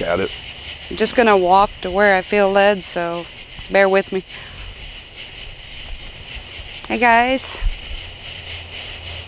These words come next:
Speaker 2: Who's home? There it is. I just got showered. I'm hoping as I get closer to their energy that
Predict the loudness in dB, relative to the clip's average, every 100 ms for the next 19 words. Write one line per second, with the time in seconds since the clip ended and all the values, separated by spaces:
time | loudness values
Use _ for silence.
0 | -10 -10 -10 -10 -8 -8 -10 -10 -12 -12
1 | -10 -6 -2 0 2 2 0 -6 -8 -8
2 | -10 -8 -8 -8 -10 -10 -12 -12 -10 -10
3 | -10 -10 -2 2 4 4 2 0 -2 2
4 | 2 4 4 4 4 6 6 6 4 0
5 | -8 -10 -10 -10 -10 -10 -12 -14 -12 -12
6 | -12 -12 -10 -10 -10 -6 -4 -2 2 2
7 | 4 2 2 0 -4 -12 -12 -12 -12 -12
8 | -10 -4 2 4 4 2 2 2 4 4
9 | 4 4 4 2 2 2 2 4 4 4
10 | 4 4 2 -2